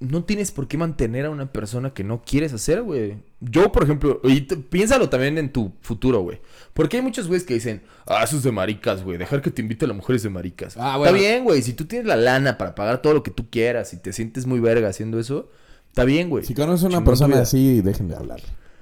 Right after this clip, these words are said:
Speaker 1: Y si, güey, tú te sientes muy mal porque la mujer paga y porque tú te sientes que no tienes dinero, porque ella paga, güey,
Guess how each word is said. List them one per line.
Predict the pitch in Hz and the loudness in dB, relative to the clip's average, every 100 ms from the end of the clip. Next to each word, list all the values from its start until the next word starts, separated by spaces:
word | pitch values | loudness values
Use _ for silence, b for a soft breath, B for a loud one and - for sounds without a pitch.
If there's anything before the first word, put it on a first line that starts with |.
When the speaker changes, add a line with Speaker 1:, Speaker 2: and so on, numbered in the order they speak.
| b b - | b b -2
Speaker 1:
Y | 175 165 | 2 2
si, | - 156 160 131 - - | 0 -2 -4 -6 -14 -2
güey, | 135 151 | 4 4
tú | 143 151 | 4 2
te | 143 | 0
sientes | 147 156 143 135 120 | 0 -2 -2 -4 -2
muy | 139 147 156 147 131 | -2 0 2 0 0
mal | 120 123 127 123 | 0 2 2 2
porque | 110 - | -2 -2
la | 104 | -2
mujer | 104 95 123 113 | -2 -2 -2 2
paga | 127 131 117 | 2 2 0
y | 107 | -6
porque | 107 98 | -10 -14
tú | - 120 | -12 -6
te | 123 | -6
sientes | 120 113 - | -6 -8 -10
que | |
no | 110 | -10
tienes | 110 120 110 | -8 -8 -8
dinero, | 98 107 123 127 - | -8 -4 -2 -2 -4
porque | 87 - | -10 -6
ella | 110 110 | -6 -4
paga, | 110 B B B - | -10 B B B -2
güey, | 147 147 147 | 2 2 0